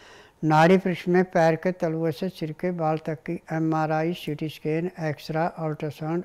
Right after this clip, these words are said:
ईसीजी, सोनोग्राफी, सब कुछ पाँच सेकंड में हो जाते हैं।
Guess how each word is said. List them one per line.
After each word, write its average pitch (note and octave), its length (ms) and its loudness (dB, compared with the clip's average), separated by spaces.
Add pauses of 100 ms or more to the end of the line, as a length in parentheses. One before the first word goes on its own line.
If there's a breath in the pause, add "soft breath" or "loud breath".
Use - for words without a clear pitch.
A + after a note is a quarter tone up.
(100)
ईसीजी, D3+ 480 -6
सोनोग्राफी, D3+ 1040 0 (640 loud breath)
सब D#3+ 180 2
कुछ D3+ 140 -6 (140)
पाँच D3+ 200 0
सेकंड C#3+ 280 -6
में B2+ 160 -6
हो A#2+ 60 -8
जाते - 400 -20
हैं। D#3 180 -20